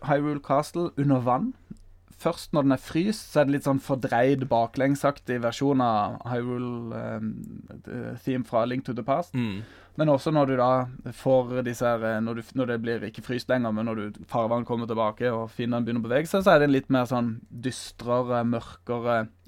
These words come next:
Speaker 1: men, men, ehm, men tilbake igjen til et mer sånn arrangert, eh, arrangement på den, eh, Link to the Past
Speaker 2: Mm,
Speaker 1: filmen.
Speaker 2: ja. Og det,
Speaker 1: Det,
Speaker 2: det
Speaker 1: og det synes jeg er en utro-, ja.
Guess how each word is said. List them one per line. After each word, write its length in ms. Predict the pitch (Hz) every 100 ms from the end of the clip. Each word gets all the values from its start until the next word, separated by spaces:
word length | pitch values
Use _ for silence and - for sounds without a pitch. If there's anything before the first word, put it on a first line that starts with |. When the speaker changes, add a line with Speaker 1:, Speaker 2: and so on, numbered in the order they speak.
| -
Speaker 1:
men, 500 | 131 127 120 113 117 - - - -
men, 340 | 123 120 123
ehm, 600 | 120 113 110 107 107 107 113 113
men 180 | 127 123
tilbake 420 | 131 120 113 -
igjen 140 | 127 110
til 100 | 110
et 80 | 104
mer 100 | 113 107
sånn 100 | -
arrangert, 800 | 110 117 - 131 120 - - - _ _ _ -
eh, 400 | 123 117 98 - -
arrangement 480 | 131 120 117 110
på 240 | 110 110 107
den, 300 | 104 101 107
eh, 180 | 92 -
Link 160 | 120
to 80 | 110
the 80 | 110
Past 240 | 110 -
Speaker 2:
Mm, 80 | 127 113
Speaker 1:
filmen. 180 | 101 -
Speaker 2:
ja. 120 | 110 110 - - - - -
Og 100 | 135
det, 100 | -
Speaker 1:
Det, 100 | 135
Speaker 2:
det 80 | -
Speaker 1:
og 60 |
det 120 | 147 151
synes 140 | 180
jeg 100 | 170
er 80 | 156
en 60 | 156
utro-, 200 | - -
ja. 140 | 147